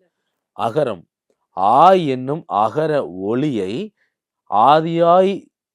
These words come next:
ஆதியாய் கண்ட கடவுள் அப்படி. அதாவது மேடம்,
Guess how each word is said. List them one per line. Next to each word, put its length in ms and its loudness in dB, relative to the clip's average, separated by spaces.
ஆதியாய் 580 0
கண்ட 480 -6
கடவுள் 440 -2
அப்படி. 240 -6
அதாவது 340 -4
மேடம், 320 -6